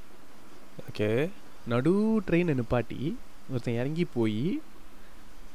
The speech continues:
Speaker 2: ஒருத்தனை கொலை பண்ணிட்டு அதுக்கப்புறமா ஊருக்கு பொண்ணு பார்க்க போறான்.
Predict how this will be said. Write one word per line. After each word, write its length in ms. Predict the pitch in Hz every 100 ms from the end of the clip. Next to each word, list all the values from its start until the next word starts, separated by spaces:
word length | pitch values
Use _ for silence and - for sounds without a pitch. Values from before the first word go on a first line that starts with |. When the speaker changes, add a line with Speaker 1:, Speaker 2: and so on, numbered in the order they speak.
| - -
Speaker 2:
ஒருத்தனை 320 | - 131 143 135
கொலை 180 | 147 180
பண்ணிட்டு 500 | - 139 123 196 269 - -
அதுக்கப்புறமா 500 | 160 165 165 185 226
ஊருக்கு 340 | 180 170 147
பொண்ணு 180 | 151 147
பார்க்க 200 | 135 110
போறான். 240 | 107 101